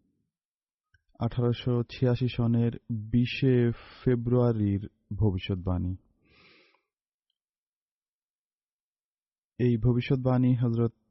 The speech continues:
মসিহে মাউদ আলাইহিসসালাতু ওয়াসসালামের প্রতি ঐশী সমর্থন এবং তার সত্যতার অনেক বড় একটি নিদর্শন।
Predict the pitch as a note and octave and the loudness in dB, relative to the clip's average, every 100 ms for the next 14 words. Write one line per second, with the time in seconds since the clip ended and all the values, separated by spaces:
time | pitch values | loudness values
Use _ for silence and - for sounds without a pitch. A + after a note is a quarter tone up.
0 | - A#2 - C3 B2+ A#2+ A#2 A2+ A#2 A#2 | -4 -2 0 2 2 2 0 0 0 -2
1 | A2+ A2+ A2+ - A2 A2 A2 A2 G#2+ - | -4 -2 -4 -2 -2 0 2 0 -2 -2
2 | A2 - A2 A2 - A2+ A2 - A2 G#2+ | -4 -2 -2 -2 -2 -2 -2 -4 -4 -4
3 | - A2+ A2+ A#2+ - G#2 F#2+ A#2 D3 D3+ | -2 0 2 0 -2 0 0 0 -4 -8
4 | _ - - _ A2 G#2 G#2 G2+ G2+ - | _ -20 -20 _ -4 0 0 0 -2 -8
5 | _ _ - _ - G#2+ G#2 G#2 - - | _ _ -20 _ -4 0 0 -2 -6 -8
6 | - A#2 - A#2 A2 G#2+ G#2+ A2 G#2 G#2+ | -6 -4 -4 -2 0 0 0 -2 0 -2
7 | - G2+ F#2+ G2+ G#2+ B2 G2+ - G#2+ - | -6 -10 -4 0 2 2 0 -4 -8 -4
8 | G#2 G2 G2 G#2+ - - | -2 0 2 0 -2 -8